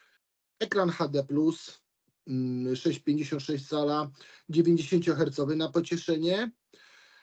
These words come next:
Yy, z przodu aparat pięć megapikseli, z tyłu pięćdziesiąt. I bateria pięć tysięcy z piętnastowatowym ładowaniem.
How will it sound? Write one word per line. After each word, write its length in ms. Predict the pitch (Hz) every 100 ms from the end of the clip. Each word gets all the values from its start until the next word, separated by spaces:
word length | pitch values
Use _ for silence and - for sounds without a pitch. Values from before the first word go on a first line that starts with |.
| _ _ _ -
Yy, 680 | 139 147 147 147 147 147
z 80 | 139
przodu 380 | - - 220 202
aparat 400 | 180 190 180 -
pięć 600 | - 180 170 170 170 - 160
megapikseli, 800 | 165 160 139 156 - 170 151 147
z 200 | - -
tyłu 340 | 165 147 151 _
pięćdziesiąt. 1160 | - 185 180 156 131 127 - 120 170 254 - - _ _ _ _ _ _ _ _ _ _ _ _ _ -
I 140 | 220
bateria 480 | 202 190 220 214 190
pięć 260 | 180 202 -
tysięcy 400 | 175 202 196 196
z 100 | 175
piętnastowatowym 1000 | 175 165 185 180 185 170 147 175 160 160
ładowaniem. 840 | 156 156 151 135 110 90 - -